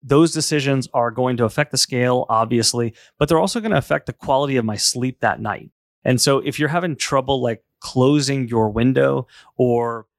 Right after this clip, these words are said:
having a meal instead of it becoming a slippery slope or a graze fest window because my cravings are up, maybe 'cause it was a poor night of sleep yesterday,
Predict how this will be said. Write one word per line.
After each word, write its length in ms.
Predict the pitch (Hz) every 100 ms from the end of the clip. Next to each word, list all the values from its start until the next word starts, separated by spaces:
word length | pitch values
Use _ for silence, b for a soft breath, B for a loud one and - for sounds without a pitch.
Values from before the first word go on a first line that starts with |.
| _
having 360 | - 127 135 120
a 60 |
meal 520 | 110 117 127 131 131 -
instead 480 | 123 113 - 120 120
of 100 | 117
it 160 | 117
becoming 400 | 117 - 123 120
a 40 | 107
slippery 440 | - 123 127 120
slope 400 | - 117 123 127
or 120 | 110
a 60 | 104
graze 360 | 117 117 123 -
fest 320 | 135 120 -
window 400 | 120 123 131 127
because 280 | 117 120 104
my 100 | 101
cravings 520 | - 127 135 135 127
are 140 | 123
up, 160 | 127 -
maybe 260 | 120 117 113
'cause 220 | 131 117
it 120 | 120
was 180 | 120 110
a 60 |
poor 200 | 107 131 120
night 120 | 117
of 80 | 110
sleep 300 | - 139 139
yesterday, 480 | 139 - 147 147